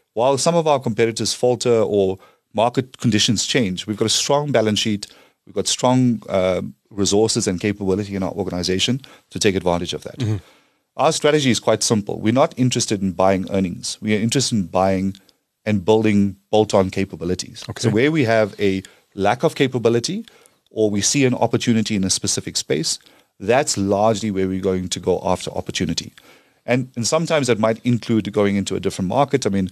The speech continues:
Speaker 1: uh, you know, from a Southeast Asia point of view, there might be great opportunities from a telematics perspective for us to take advantage of some of the potential acquisitions that could happen as part of that process.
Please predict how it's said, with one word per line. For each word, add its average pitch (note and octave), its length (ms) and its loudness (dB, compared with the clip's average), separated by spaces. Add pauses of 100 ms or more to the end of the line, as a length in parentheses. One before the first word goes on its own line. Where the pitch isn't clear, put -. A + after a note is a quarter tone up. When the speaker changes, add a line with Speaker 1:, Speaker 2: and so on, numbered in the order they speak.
(500)
Speaker 1:
uh, F#2 320 4 (220)
you G#2 80 -12
know, F#2 260 -2
from - 240 -6
a - 20 -6
Southeast G#2+ 440 0
Asia B2 280 2
point A2+ 260 0
of G#2 60 0
view, G#2 100 2
there G2 100 0
might G#2 220 2
be G2+ 140 -4
great G#2 320 2
opportunities F#2+ 640 -4
from F#2+ 140 -8
a - 20 -6
telematics G#2 640 0
perspective - 520 -6
for - 220 -6
us F#2 140 -4
to - 100 -10
take G2 240 -4
advantage G2+ 640 0 (520)
of G2+ 180 2
some G#2+ 180 2
of G#2 100 -2
the G2 140 2
potential G2 760 -2
acquisitions G2+ 500 -2
that E2 140 -12
could F2+ 120 -4
happen F2 300 -6
as E2+ 160 -6
part - 180 -10
of E2+ 60 -6
that F2 120 -8
process. - 460 -4